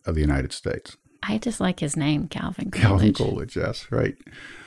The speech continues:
Speaker 1: Uh, Calvin Coolidge was born on July fourth, eighteen seventy-two. He's the only president of the United States born on the fourth of July.
Speaker 2: I love that so much.
Speaker 1: He was born in Plymouth,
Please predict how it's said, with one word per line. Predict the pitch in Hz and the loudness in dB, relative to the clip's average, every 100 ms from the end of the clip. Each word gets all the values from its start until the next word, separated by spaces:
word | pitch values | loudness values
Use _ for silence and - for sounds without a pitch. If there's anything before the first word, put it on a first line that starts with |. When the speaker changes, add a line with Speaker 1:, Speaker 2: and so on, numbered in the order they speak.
| - | 6
Speaker 1:
Uh, | 110 | 6
Calvin | 110 151 180 180 | 8 8 6 4
Coolidge | 143 117 98 - | 6 6 6 4
was | 92 85 | 0 0
born | 98 92 90 85 - | 2 4 6 2 0
on | 101 82 | 2 2
July | 82 90 92 | 4 6 4
fourth, | 90 - 78 73 - | 2 0 2 2 -2
eighteen | 101 87 95 85 | -4 -2 2 2
seventy-two. | 90 78 78 - 82 69 | 2 2 2 2 2 4
He's | 80 80 | 4 4
the | 90 | 4
only | 104 110 | 4 4
president | 110 95 87 87 82 | 6 6 6 2 0
of | 85 | 0
the | 80 | 2
United | 80 78 78 | 4 2 0
States | - 82 71 - | 0 2 2 0
born | - 82 78 | 2 4 4
on | 78 | 2
the | |
fourth | 76 78 67 | 2 -2 -2
of | 69 | -4
July. | 69 67 64 - 120 _ _ - | -4 -2 -4 -6 -10 _ _ -18
Speaker 2:
I | - - | -18 -6
love | 190 233 | -2 0
that | 208 165 214 | -2 -6 -6
so | - - - 233 | -6 -6 -2 2
much. | 170 - - - - - | 2 -2 -6 -6 -8 2
Speaker 1:
He | 107 | 4
was | 95 | 6
born | 87 101 117 | 4 6 8
in | 104 92 | 8 4
Plymouth, | - 113 117 123 - | 2 6 6 4 -4